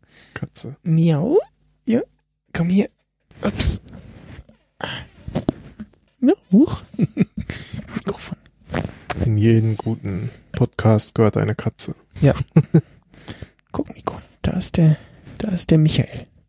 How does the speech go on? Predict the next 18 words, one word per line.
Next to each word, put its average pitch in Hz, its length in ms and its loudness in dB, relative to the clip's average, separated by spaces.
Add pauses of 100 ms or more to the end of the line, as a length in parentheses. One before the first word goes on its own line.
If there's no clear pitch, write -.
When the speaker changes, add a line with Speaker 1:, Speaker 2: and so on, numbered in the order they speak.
(2500)
Speaker 1:
Hallo. 101 460 -2 (640)
Speaker 2:
Hm. 98 120 0 (1000)
Hm. 101 200 4 (800)
Speaker 1:
Kein 95 240 -6
Interesse. 98 440 -8 (160)
Speaker 2:
<laughs> 156 140 2 (160)
Ja. 131 220 4 (840)
Speaker 1:
Was 185 80 -2
soll 139 100 0
Speaker 2:
Ja. 131 60 0
Speaker 1:
das 127 220 -6
denn? - 140 -18 (440)
Speaker 2:
Manchmal 139 400 2
ist 147 180 -4
eine 147 240 2 (420)
Fernsehkatze 151 680 0
und 139 180 -4
guckt. - 420 -6